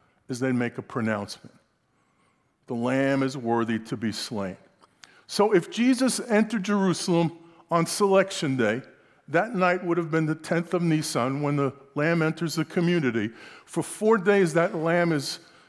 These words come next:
carefully watched to make sure that it's everything it's supposed to be. And you could look at the different gospel accounts of all the questions that Jesus was asked that last week.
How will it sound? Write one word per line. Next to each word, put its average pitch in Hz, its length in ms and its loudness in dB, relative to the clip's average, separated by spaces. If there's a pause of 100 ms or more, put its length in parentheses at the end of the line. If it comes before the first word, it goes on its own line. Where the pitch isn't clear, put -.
(480)
carefully 202 480 0
watched 175 500 0
to 170 80 0
make 165 220 2
sure 190 360 2
that 160 120 4
it's 143 160 -2
everything 160 440 0
it's 147 140 -4
supposed 170 440 -2
to 135 80 -6
be. 113 240 0
And 127 140 -4 (420)
you 190 100 -2
could 190 160 -2
look 180 180 0
at - 80 -2
the 175 100 -4
different 151 440 -4
gospel 143 480 0
accounts 147 440 -4
of 160 120 -8
all 151 160 0
the 147 100 -2
questions 143 540 -4
that 127 140 0
Jesus 135 400 -6
was 131 180 0
asked 127 300 -2
that 117 200 -4
last 110 320 -6
week. 101 220 -10